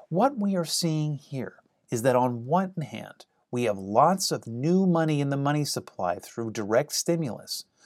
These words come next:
which then gets eaten back up through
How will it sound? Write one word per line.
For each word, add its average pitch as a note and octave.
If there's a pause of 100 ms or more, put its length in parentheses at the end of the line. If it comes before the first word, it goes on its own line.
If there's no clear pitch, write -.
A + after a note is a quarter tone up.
(220)
which C3+
then E3+
gets - (160)
eaten F#3
back D#3
up B2 (300)
through A2+